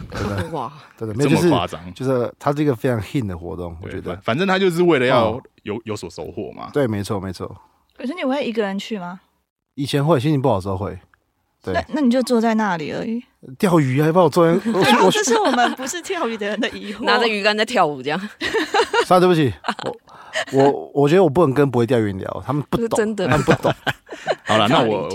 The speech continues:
Speaker 3: 回-，回归正题。我今天的故事来自于那个龟山林口地区，
Speaker 1: 哦。
Speaker 3: 在新北市跟桃园这边。好。
Speaker 1: OK。
Speaker 3: 那在早期的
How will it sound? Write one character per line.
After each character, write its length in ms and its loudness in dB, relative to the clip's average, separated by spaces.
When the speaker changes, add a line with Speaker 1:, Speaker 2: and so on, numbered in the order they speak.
Speaker 3:
回-， 180 0
回 140 0
归 120 2
正 140 0
题。 340 -14
我 120 -4
今 120 0
天 80 2
的 40 -4
故 140 2
事 240 -2
来 140 2
自 160 -4
于 140 -4
那 140 -8
个 340 -14
龟 160 0
山 220 -4
林 180 -8
口 160 -12
地 160 -12
区， 320 -12
Speaker 1:
哦。 400 -2
Speaker 3:
在 360 -6
新 180 -8
北 120 -8
市 220 -14
跟 240 -6
桃 240 -8
园 160 -10
这 100 -18
边。 180 -16
好。 220 -20
Speaker 1:
OK。 300 -6
Speaker 3:
那 300 -2
在 140 0
早 260 -2
期 340 -8
的 720 -4